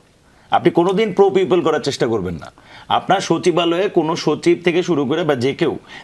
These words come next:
তাকে জবাবদিহিতার আন্ডারে আনা যাবে না, সে জবাবদিহিতার ঊর্ধ্বে,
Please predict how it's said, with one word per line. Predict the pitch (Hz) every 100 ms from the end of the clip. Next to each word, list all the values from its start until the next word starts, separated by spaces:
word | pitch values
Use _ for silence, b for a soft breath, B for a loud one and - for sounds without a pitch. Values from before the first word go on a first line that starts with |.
| -
তাকে | 143 180
জবাবদিহিতার | 160 190 170 185 214 208
আন্ডারে | 190 180 180
আনা | 160 143
যাবে | 107 80
না, | 76 - b b b
সে | - 175
জবাবদিহিতার | 180 175 160 185 196
ঊর্ধ্বে, | 185 185 113 98 -